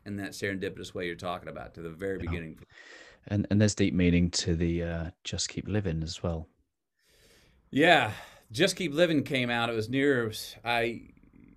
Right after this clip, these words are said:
Speaker 1: had been working for five days on that film, Dazed and Confused.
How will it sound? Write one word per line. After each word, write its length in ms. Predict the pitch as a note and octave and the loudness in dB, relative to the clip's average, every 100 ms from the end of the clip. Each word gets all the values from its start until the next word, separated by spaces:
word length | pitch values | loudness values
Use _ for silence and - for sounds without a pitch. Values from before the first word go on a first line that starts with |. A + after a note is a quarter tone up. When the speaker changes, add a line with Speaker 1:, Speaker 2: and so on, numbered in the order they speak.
| - | -20
Speaker 1:
had 120 | - A2+ | -12 -2
been 180 | C3+ | 0
working 380 | A#2 C3 C3 A2 | 2 -2 -2 -4
for 380 | G#2+ G#2 F#2+ F2 - _ _ | -2 -4 -4 -6 -14 _ _
five 440 | - - B2+ A#2+ G#2 | -14 -2 2 2 2
days 680 | G#2+ G#2 G#2 G2 F#2 - - _ _ | 0 2 0 -2 -4 -10 -14 _ _
on 300 | G#2 A2 A2+ | -4 -2 -2
that 280 | F#2 E2 - | -2 -6 -10
film, 260 | F#2 D#2+ | -10 -8
Dazed 300 | D2+ D#2+ D2 - | -8 -10 -10 -16
and 80 | |
Confused. 480 | D2 - - - - | -16 -16 -16 -16 -20